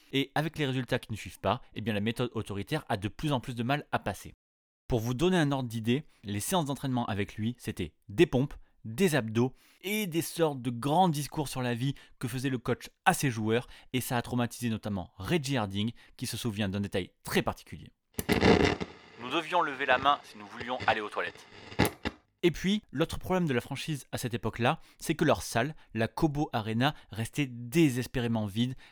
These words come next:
avec les gens de Détroit qui ne se déplaçaient pas et qui préféraient suivre d'autres sports que le basket. En gros, le futur, il était pas très joyeux à Détroit. La seule éclaircie, bah, c'était Dave DeBusschere,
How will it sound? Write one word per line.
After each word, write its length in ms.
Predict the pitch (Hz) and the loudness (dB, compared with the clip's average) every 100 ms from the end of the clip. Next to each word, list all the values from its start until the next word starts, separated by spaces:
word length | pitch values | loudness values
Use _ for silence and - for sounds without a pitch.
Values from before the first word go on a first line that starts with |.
| - | -2
avec 240 | 123 127 120 | 0 0 0
les 140 | 120 113 | 0 2
gens 200 | 147 143 | 2 0
de 80 | |
Détroit 480 | 104 107 95 90 127 - - | -2 -4 -4 -2 -2 -2 -12
qui 100 | - | -6
ne 60 | 120 | -4
se 80 | 101 | -2
déplaçaient 400 | 131 147 160 117 | 0 2 0 0
pas 240 | - 107 - - | 0 -2 -2 -10
et 80 | 113 | -10
qui 120 | 113 | -8
préféraient 340 | - 131 127 120 | -10 -6 -4 -4
suivre 340 | - 170 131 | -2 -4 -6
d'autres 360 | 110 156 160 127 | 0 2 2 0
sports 240 | 156 143 | 0 0
que 100 | 127 | 0
le 60 | 98 | -2
basket. 460 | 92 - 78 - _ - - | -2 -6 -12 -16 _ -20 -2
En 120 | 135 | 4
gros, 340 | 143 123 143 151 - - | 6 8 6 4 -6 -6
le 120 | 107 | -4
futur, 480 | - 127 - 147 - - | -4 -6 -2 -2 -2 -8
il 140 | 107 | -8
était 180 | 107 - | -8 -8
pas 360 | - - 135 - | -8 -2 -2 -4
très 260 | - - 131 | -12 -6 -4
joyeux 420 | 117 104 113 135 - | -2 0 0 -2 0
à 100 | 107 | 0
Détroit. 400 | 98 - 80 - _ - | -2 -6 -10 -10 _ -2
La 120 | 123 | 0
seule 140 | 190 | 2
éclaircie, 420 | 156 147 - 156 - - - | 0 -2 0 -2 -2 -10 -16
bah, 160 | 110 135 | -4 -2
c'était 280 | 160 147 120 | 0 0 0
Dave 260 | 104 135 110 | 2 2 2
DeBusschere, 540 | 104 98 - 120 | 0 -4 -4 -4